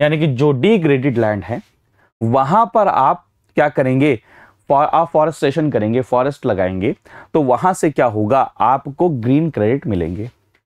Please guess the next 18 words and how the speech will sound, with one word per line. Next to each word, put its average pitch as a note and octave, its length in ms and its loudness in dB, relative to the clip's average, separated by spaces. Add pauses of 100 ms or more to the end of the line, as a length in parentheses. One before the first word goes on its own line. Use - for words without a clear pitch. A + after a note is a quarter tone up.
(520)
May F3 400 2
encourage C#3 520 0 (480)
tree A3+ 320 2 (220)
planting A#2+ 500 -2 (220)
for B2+ 200 2
financial F#2 440 -4
gain। E3+ 220 -4 (760)
तो E3+ 80 4
लोग F3+ 340 4
क्या G3 140 2
कर D#3+ 160 0
सकते D3 340 -2
हैं? E3+ 160 -2
ज्यादा D3+ 360 2 (100)
से D#3+ 140 -4
ज्यादा C#3 380 -2
कोशिश C#3 340 -4
करेंगे, C3 360 -2